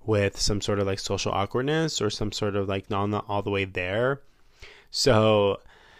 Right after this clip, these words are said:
you know, yeah, that went on, and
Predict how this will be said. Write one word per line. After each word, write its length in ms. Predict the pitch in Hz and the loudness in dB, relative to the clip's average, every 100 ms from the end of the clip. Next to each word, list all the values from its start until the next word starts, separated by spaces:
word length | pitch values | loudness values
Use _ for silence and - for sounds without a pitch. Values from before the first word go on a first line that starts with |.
| - - - - - - | -20 -20 -20 -20 -16 0
you 160 | 156 | 4
know, 440 | 139 131 127 131 120 - - - - - - - _ - | 6 6 4 4 4 2 4 4 2 -6 -20 -20 _ -8
yeah, 380 | 113 117 113 107 | -2 2 4 2
that 400 | 104 117 135 143 | 4 6 6 6
went 200 | 123 110 | 4 4
on, 320 | 104 98 101 | 4 4 2
and 220 | 101 104 | 0 -2